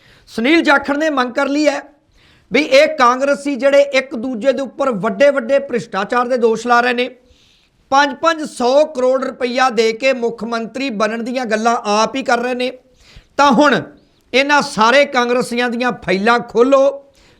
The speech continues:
ਤੇ ਜਾਂਚ ਕਰੋ। ਤੇ ਸੁਨੀਲ ਜਾਖੜ ਭਾਜਪਾ ਪ੍ਰਧਾਨ ਨੇ ਇਹ ਵੀ ਮੰਗ ਕੀਤੀ ਹੈ ਭਗਵੰਤ ਮਾਨ ਤੋਂ, ਬਈ ਤੁਸੀਂ ਕਹਿੰਦੇ ਹੋ ਤੁਹਾਡੇ ਕੋਲ ਫਾਈਲਾਂ ਪਈਆਂ ਨੇ ਇਹਨਾਂ ਦੀਆਂ, ਤਾਂ ਫਿਰ ਖੋਲ੍ਹਦੇ ਕਿਉਂ ਨਹੀਂ? ਸੁਨੀਲ ਜਾਖੜ ਦਾ ਭਾਵ ਹੈ,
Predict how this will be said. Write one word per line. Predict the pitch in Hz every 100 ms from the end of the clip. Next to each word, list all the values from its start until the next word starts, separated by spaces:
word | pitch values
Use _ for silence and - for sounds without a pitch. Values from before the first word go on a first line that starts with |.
| -
ਤੇ | 285
ਜਾਂਚ | 196 214 220 254
ਕਰੋ। | - 202 147 - _ _ _ _ _ -
ਤੇ | 302 311
ਸੁਨੀਲ | 311 247 262 330 349
ਜਾਖੜ | 285 269 - 240 233 147 - _ _ _ _ _ _ _ _
ਭਾਜਪਾ | 277 269 240 - 311
ਪ੍ਰਧਾਨ | 311 294 269 233 247
ਨੇ | 277
ਇਹ | 294 269 330
ਵੀ | 370
ਮੰਗ | 311 285
ਕੀਤੀ | 254 262 247 269
ਹੈ | 262
ਭਗਵੰਤ | 262 240 226 202
ਮਾਨ | 214 226
ਤੋਂ, | 226 233 262 277 - _ _ _ -
ਬਈ | 240
ਤੁਸੀਂ | 240 269 220 320
ਕਹਿੰਦੇ | 285 277 311
ਹੋ | 294 254 277 285 _ _ _ _ _ _ -
ਤੁਹਾਡੇ | 262 240 240
ਕੋਲ | 254 277
ਫਾਈਲਾਂ | 277 214 214 262
ਪਈਆਂ | 254 262 320
ਨੇ | 294
ਇਹਨਾਂ | 277 233 262
ਦੀਆਂ, | 247 247 285
ਤਾਂ | 262
ਫਿਰ | 285
ਖੋਲ੍ਹਦੇ | - - 320 349
ਕਿਉਂ | - 302
ਨਹੀਂ? | 302 311 - _ _ _ _ _ _ _ _
ਸੁਨੀਲ | - 240 320 330
ਜਾਖੜ | 302 285 277
ਦਾ | 269 294
ਭਾਵ | 285 254 220 240
ਹੈ, | 247 277